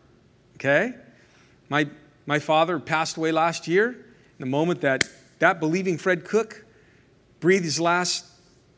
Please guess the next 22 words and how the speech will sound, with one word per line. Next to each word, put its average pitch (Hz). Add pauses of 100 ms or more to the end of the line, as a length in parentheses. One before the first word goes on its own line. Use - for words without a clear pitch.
(100)
breath 165
in 147
that 156 (460)
handsome 175
tent, 208 (280)
<laughs> -
man, 156 (400)
to 139
be 147
absent 170
from 170
the 151
body, 156 (640)
uh, 135
as 135
Paul 160
would 160
say 156
in, 151
in 131
First 147
Corinthians, 165